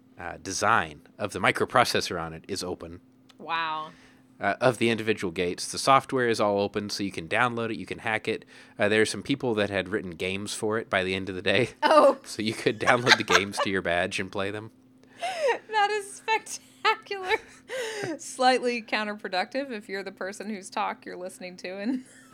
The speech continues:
Speaker 2: <laughs> people are in the au-, audience playing games, but that's awesome. <laughs>
Speaker 1: And, you know, it's got a single battery on it that runs for, I think they said around sixteen hours. Uh, and really,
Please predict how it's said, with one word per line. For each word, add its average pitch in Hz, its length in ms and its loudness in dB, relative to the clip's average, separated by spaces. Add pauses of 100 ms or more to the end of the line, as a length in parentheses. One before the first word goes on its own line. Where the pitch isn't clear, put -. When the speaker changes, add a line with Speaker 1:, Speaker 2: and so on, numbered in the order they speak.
(140)
Speaker 2:
<laughs> - 460 -4
people 269 240 -2
are 226 120 0
in 214 80 -4
the 196 120 -4
au-, 254 200 2 (360)
audience 202 460 -6 (100)
playing 190 260 -8
games, 185 420 -10
but 185 140 -8
that's 190 240 -2 (100)
awesome. 170 480 -6 (180)
<laughs> - 1080 -18
Speaker 1:
And, 127 280 4 (140)
you 151 60 0
know, 127 80 2
it's - 180 -4
got 143 140 8
a 131 80 6
single 143 440 2
battery 113 460 6
on 92 140 4
it 110 140 -6
that 90 120 -4
runs 95 300 -4
for, 98 320 -2
I 90 80 0
think - 220 -10
they 143 100 -4
said 123 160 -8
around 107 260 -4
sixteen - 480 -6
hours. 82 460 -12 (720)
Uh, 90 220 -8 (720)
and 127 520 0 (360)
really, 165 400 4